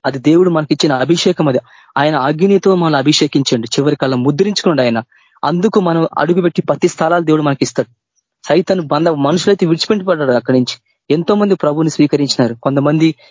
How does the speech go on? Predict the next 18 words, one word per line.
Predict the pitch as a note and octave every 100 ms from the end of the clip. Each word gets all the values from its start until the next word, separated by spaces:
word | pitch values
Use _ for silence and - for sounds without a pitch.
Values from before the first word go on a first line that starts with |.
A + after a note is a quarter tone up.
| _ _ -
తీసుకోలే. | G#3 - G#3+ B2 -
కానీ | - C#3+ E3 E3
ప్రార్థన | _ - C3+ C3+ D3 C3+
చేసినాం, | B2+ - A#2+
"దేవా, | B2+ C3+ C#3
మరొక | C3 B2+ B2
అవకాశం | B2 C3+ C3 B2
బిడ్డలకి | B2 A#2+ B2
ఇవ్వమని." | A#2+ A2+ _ _ D3
కానీ | D#3
మేము | D#3+ D#3 -
అడుగుపెట్టిన | D#3 G3 G3 -
ప్రాంతంలో | E3+ D#3+ D#3+ E3 E3
ప్రార్థన | - C#3+ D3+ D#3
చేసినాం, | D3+ - F#3 _ _ _ -
అక్కడున్న | C3+ D3 D3+
దుష్ట | C#3 C#3 -
శక్తులన్నీ | D#3+ E3 - D#3+ D#3+